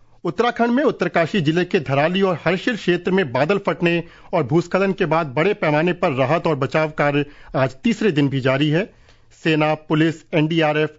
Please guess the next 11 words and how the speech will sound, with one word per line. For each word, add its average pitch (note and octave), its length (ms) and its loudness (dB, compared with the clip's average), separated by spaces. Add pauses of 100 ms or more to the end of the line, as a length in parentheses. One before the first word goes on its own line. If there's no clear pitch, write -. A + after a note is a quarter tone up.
एसडीआरएफ, D3+ 680 0
आईटीबीपी D3+ 680 -2 (320)
और E3 100 2
नागरिक F3+ 460 0
प्रशासन E3 400 0
के F3+ 140 -2
कुल F3 220 -2 (140)
पाँच G3+ 240 0
सौ F#3+ 120 0
अठारह E3 400 -2
कर्मी D#3 420 0